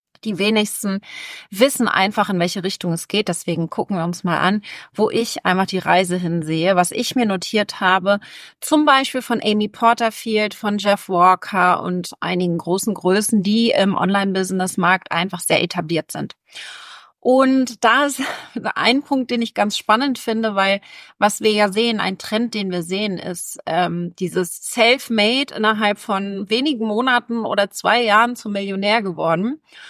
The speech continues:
Und den Trend, den ich da sehe, der gefällt mir nicht, ja. Dieser Self-Made und ich bin hochpreisig und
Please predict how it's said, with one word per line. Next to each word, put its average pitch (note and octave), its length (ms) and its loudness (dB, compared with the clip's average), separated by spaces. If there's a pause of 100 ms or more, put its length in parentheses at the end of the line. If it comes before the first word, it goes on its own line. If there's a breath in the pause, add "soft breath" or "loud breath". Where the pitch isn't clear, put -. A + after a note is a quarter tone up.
(300 loud breath)
Und A3+ 640 2
den G#3+ 300 -2
Trend, C#4+ 340 2
den C4+ 140 0
ich A#3 140 -4
da A3 180 0
sehe, A#3 140 -2
der A3+ 100 0
gefällt G3 380 -4
mir - 100 -12
nicht, - 300 -18 (260)
ja. G#3 220 0 (920)
Dieser A#3 360 2
Self-Made B3+ 1040 0
und A3+ 460 2 (540 loud breath)
ich B3 220 -2
bin A3 220 -2
hochpreisig B3 1200 0
und A3 920 0